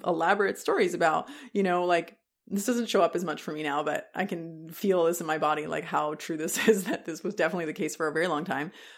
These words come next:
Um, I could tell people all these stories about, like, why I needed to stop and, "No, I need to do this and this is what needs to happen right now and I just need a break," or whatever. And, um, just really check in and have people in your corner that get you and, um, can really support you through that too, 'cause it can be the game changer for sure.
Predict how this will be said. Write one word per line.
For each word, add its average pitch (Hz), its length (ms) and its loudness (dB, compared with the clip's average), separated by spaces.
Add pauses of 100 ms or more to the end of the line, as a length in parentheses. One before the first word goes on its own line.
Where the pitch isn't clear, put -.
(140)
Um, 165 420 -2 (140)
I 220 80 6
could - 160 0
tell 262 200 2
people 262 200 -2
all - 180 2
these 262 180 -2
stories 254 400 -4
about, 175 380 0
like, 160 280 -4 (220)
why 147 320 0
I 196 60 0
needed 214 220 -2
to 247 80 -4
stop 240 460 2
and, 160 240 -4 (240)
"No, 359 260 0
I 294 60 2
need 269 180 0
to 269 40 -2
do 254 120 -2
this 262 320 2
and 202 120 -2
this 214 100 -6
is 220 100 -4
what 220 100 4
needs 208 160 -2
to 185 80 0
happen 175 220 -2
right 170 140 0
now 165 240 2
and 156 80 0
I 156 60 -2
just - 160 -10
need 185 100 -4
a 175 40 0
break," 175 320 4
or 160 80 0
whatever. 170 380 2 (260)
And, 165 460 -4
um, 160 400 -4
just 196 200 -4
really 220 840 -2
check 160 240 -2
in 147 200 -4
and 143 140 -6
have 151 300 -4
people 156 260 -8
in 156 80 -6
your 147 100 -6
corner 147 340 -8
that 143 220 -8
get 143 200 -2
you 147 320 -4
and, 143 420 -8
um, - 220 -6
can - 140 -12
really 160 160 -8
support - 320 -8
you 147 80 -8
through 156 140 -8
that - 160 -6
too, 135 180 -8
'cause - 160 -14
it - 60 -12
can 160 140 -10
be 143 120 -8
the - 80 -10
game - 220 -12
changer - 280 -10
for - 160 -10
sure. - 360 -8